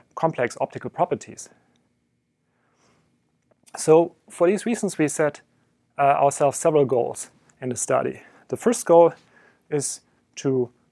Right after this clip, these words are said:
um, develop a microscope that would enable us to do these types of measurements, to image mouse embryonic development at the single cell level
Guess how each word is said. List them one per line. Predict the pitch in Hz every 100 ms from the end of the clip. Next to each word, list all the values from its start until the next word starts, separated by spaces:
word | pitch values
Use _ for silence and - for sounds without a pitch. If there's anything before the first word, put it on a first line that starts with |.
| _ -
um, | 117
develop | 107 117 156 214
a |
microscope | 170 151 160 151 156 135
that | 127 120
would | 123
enable | 123 147 139
us | 127
to | -
do | 120 135 135 - _ -
these | -
types | 131 120
of | -
measurements, | 139 - 117 110
to | - 127
image | 139 175 165 - - _ _ _ -
mouse | 147 180
embryonic | 165 147 143
development | 123 127 123 120 127
at | 139
the | -
single | 147 135
cell | - 131
level | 123 120